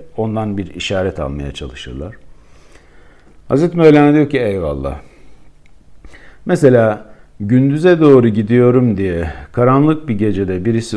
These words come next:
uyanık olarak oturur. Her ne kadar gitmenin tam olarak ne olduğunu bilmese de madem ki o gündüze ulaşmak istiyor, gündüze yakın olur.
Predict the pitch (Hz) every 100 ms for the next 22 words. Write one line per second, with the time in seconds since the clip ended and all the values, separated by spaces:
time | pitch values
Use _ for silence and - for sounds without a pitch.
0 | 98 113 117 113 110 82 82 85 - 65
1 | - - - - - _ - - - -
2 | - - - - - 156 156 156 160 139
3 | 135 - - _ - 104 117 - 135 139
4 | 135 - 143 139 135 131 131 117 117 135
5 | 131 110 113 101 127 117 87 82 73 107
6 | 143 156 - _ 87 98 98 127 151 143
7 | 139 131 127 98 113 110 104 117 95 98
8 | 87 101 101 78 - 80 92 127 143 -
9 | - 143 101 85 110 90 76 73 57 -
10 | -